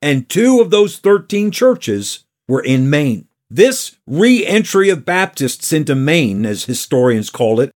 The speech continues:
led by Hezekiah Smith, resulted in thirty-two Baptist churches with over nine hundred members by seventeen ninety. William Screven was kicked out of Maine for his Baptist doctrine.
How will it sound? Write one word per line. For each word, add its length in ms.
led 240
by 180
Hezekiah 600
Smith, 500
resulted 680
in 320
thirty-two 720
Baptist 540
churches 640
with 200
over 300
nine 400
hundred 440
members 520
by 160
seventeen 720
ninety. 460
William 460
Screven 640
was 180
kicked 360
out 220
of 120
Maine 460
for 180
his 160
Baptist 580
doctrine. 580